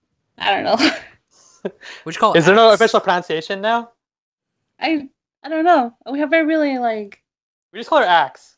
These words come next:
Speaker 3: We just talk, we just call her Axe.
Speaker 1: We do.
Speaker 2: Okay.
Speaker 1: We just call her Axe. <laughs>
Speaker 2: So we have, we have Axe, and then we have D B.
Speaker 1: Yep.
Speaker 2: Yes. Which stands for Demon Boy, obviously.
Speaker 1: Uh,
Speaker 3: Obviously.
Speaker 1: yeah, totally nothing else.
Speaker 2: <laughs> And then,
Speaker 3: Obviously.
Speaker 2: and then Fauna.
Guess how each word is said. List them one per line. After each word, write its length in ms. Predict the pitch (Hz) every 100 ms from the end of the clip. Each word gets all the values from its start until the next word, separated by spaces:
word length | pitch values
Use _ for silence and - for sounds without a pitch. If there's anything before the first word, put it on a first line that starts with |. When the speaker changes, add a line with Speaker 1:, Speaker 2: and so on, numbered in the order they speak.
| _
Speaker 3:
We 120 | 156
just 120 | 156
talk, 140 | 175 143
we 80 |
just 100 | 147
call 120 | - 160
her 40 |
Axe. 280 | 139 131 277
Speaker 1:
We 100 | 294
do. 120 | 302
Speaker 2:
Okay. 100 | 233
Speaker 1:
We 80 | 220
just 240 | 220 262
call 140 | 254 208
her 100 | 185
Axe. 480 | 185 - - - -
<laughs> 60 | 285
Speaker 2:
So 100 | 170
we 160 | 175
have, 240 | 160 160 147
we 80 | 156
have 120 | 151
Axe, 480 | 180 196 208 - -
and 240 | - 143 170
then 120 | 165
we 120 | 160
have 540 | 160 147 143 135 - _ _ _ _ _ _
D 220 | 131 190
B. 360 | 190 208 240 208 _ _ _ _ _ _ -
Speaker 1:
Yep. 180 | 226 -
Speaker 2:
Yes. 360 | 170 151 - - - - - _ _ _ _ _ _ _
Which 180 | 160 180
stands 360 | - 226 233 -
for 120 | 262
Demon 400 | 214 233 214 160
Boy, 240 | 135 131
obviously. 640 | 123 110 107 107 - 160 170 _ _ _ _
Speaker 1:
Uh, 40 | -
Speaker 3:
Obviously. 360 | 160 254 240
Speaker 1:
yeah, 340 | 349 277 208 196 _
totally 300 | 269 240 233
nothing 240 | 220 202
else. 280 | 277 220 - 190 _ _
Speaker 2:
<laughs> 300 | - 135 -
And 220 | 185 180
then, 220 | 190 196
Speaker 3:
Obviously. 180 | 185 175
Speaker 2:
and 140 | 170
then 140 | 165 165
Fauna. 420 | 190 170 104